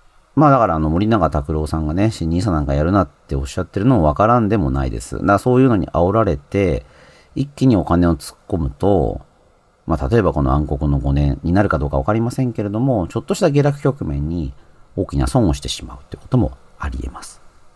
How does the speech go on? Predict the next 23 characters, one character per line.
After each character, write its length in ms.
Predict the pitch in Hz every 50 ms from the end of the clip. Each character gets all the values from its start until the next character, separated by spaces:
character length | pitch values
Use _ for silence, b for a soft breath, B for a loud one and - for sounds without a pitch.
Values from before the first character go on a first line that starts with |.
| - - - _ - _ -
で、 80 | - 67
そ 140 | - -
れ 80 | 87 120
で 80 | 135 -
「投 180 | - - 120 131
資 120 | - 156
は 80 | 151 139
こ 160 | 143 - 127
り 60 | 135
ご 140 | 139 175 196
り 80 | 170
だ 100 | 127 104
よ」 140 | 95 107 117 -
っ 360 | - - _ _ _ - _ -
て 100 | - 65
い 100 | 64 65
う 100 | 65 67 -
パ 120 | - 73 69
タ 100 | - 82
ー 100 | 67 55
ン 40 |
も 100 | 50 50
ね、 220 | 60 65 67 67